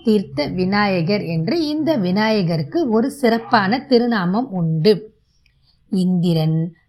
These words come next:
காக வடிவத்தில் அமைத்த குளத்தின் அருகே உள்ளதால் இந்த விநாயகருக்கு காக்கா குல பிள்ளையார் என்று பெயர் வந்தது. இப்பொழுது அந்த குளத்தில் இருக்கும்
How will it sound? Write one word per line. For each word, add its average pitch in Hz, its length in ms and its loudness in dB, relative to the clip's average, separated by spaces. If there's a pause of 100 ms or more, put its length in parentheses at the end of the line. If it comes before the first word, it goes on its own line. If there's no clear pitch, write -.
(120)
காக 262 540 0
வடிவத்தில் 202 760 0
அமைத்த 202 640 -2 (260)
குளத்தின் 240 580 0
அருகே 196 460 2
உள்ளதால் 165 760 -2 (240)
இந்த 294 360 2
விநாயகருக்கு 180 1200 0 (320)
காக்கா 359 420 4
குல 226 240 0
பிள்ளையார் 196 600 0
என்று 160 360 -2
பெயர் 196 420 0
வந்தது. 151 720 -2 (320)
இப்பொழுது 180 760 0
அந்த 254 600 0
குளத்தில் 190 720 0
இருக்கும் 190 560 -2